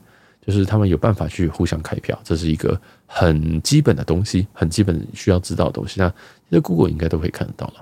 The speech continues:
哦。好，那再来就是说，嗯，要选择什么联盟？好，那其实我自己是觉得，如果这华航跟长荣去选，我一定会选，我一定会选长荣啊。虽然这个长荣雷我非常多次，但长荣毕竟，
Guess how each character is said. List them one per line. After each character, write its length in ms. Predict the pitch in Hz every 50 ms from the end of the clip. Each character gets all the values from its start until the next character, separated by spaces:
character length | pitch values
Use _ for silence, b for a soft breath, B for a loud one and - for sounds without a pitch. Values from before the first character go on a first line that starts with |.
| - -
哦。 120 | - - - _ _ _ _ _ _ _ _ _ _ _ _ _ _ _ _ _
好， 100 | - 90
那 140 | 98 107 104
再 160 | - 113 104
来 60 | 92
就 100 | 82 87
是 160 | 87 - - 92
说， 280 | 95 92 87 87 85 b b b b b b b b b b -
嗯， 240 | 101 90 82 80
要 120 | 107 135 131
选 200 | 120 - 80 73
择 140 | 71 78 78
什 100 | - 76
么 80 | 71 69
联 160 | 69 71 71
盟？ 160 | - 53 - - b b b b b
好， 140 | b 90 104
那 120 | 131 139
其 160 | 127 - 123
实 200 | 110 - - 101
我 440 | 101 107 107 107 90 85 80 80 - -
自 160 | - - 180 160
己 100 | 117 92
是 140 | - 120
觉 240 | 113 - - 80 80
得， 260 | 90 - 80 78 - -
如 100 | - 123
果 100 | 135 135
这 240 | 113 - 135 110 -
华 200 | - - 107 110
航 100 | 117 110
跟 100 | 110 110
长 160 | 107 - 92
荣 80 | 85 85
去 100 | 87 101
选， 160 | 90 - 78
我 120 | 76 78
一 40 | 87
定 80 | 107 98
会 80 | 90
选， 140 | 87 - - - - _ _ _ _
我 100 | - -
一 60 | 117
定 80 | 127 143
会 80 | 127 110
选 120 | 101 69
长 220 | - - - 73
荣 160 | 76 73 - -
啊。 160 | - 80 90
虽 100 | - 120
然 80 | 110
这 80 | 98 98
个 60 | 98
长 140 | 92 - 85
荣 100 | 82 82
雷 80 | 80 80
我 160 | 78 - -
非 100 | - -
常 120 | 80 78
多 160 | 78 78 -
次， 260 | - - - - - - b b b b b b b b b
但 360 | - 110 101 90 85 80 - - _ _ _ _
长 180 | - - 98 98
荣 120 | 98 95
毕 140 | 92 117 110
竟， 240 | 95 - 110 95